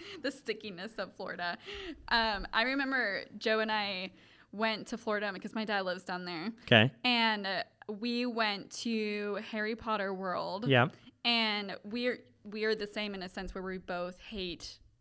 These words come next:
Speaker 1: warm weather. And we went for our birthdays, which are in June this month.
Speaker 2: Okay.
Speaker 1: So June, Florida, Harry Potter World, the worst <laughs> decision
Speaker 2: You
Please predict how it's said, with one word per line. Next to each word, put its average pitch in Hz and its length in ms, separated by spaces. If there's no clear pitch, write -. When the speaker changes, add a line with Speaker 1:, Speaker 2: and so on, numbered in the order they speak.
Speaker 1:
warm 190 500
weather. 165 320
And 180 80
we 185 100
went 180 240
for 226 160
our 233 80
birthdays, 196 460
which 180 180
are 185 120
in 226 180
June 220 320
this 233 180
month. 233 280
Speaker 2:
Okay. 127 280
Speaker 1:
So 269 420
June, 285 460
Florida, 247 600
Harry 254 220
Potter 233 280
World, 226 320
the 233 160
worst 254 640
<laughs> 262 120
decision 311 480
Speaker 2:
You 320 60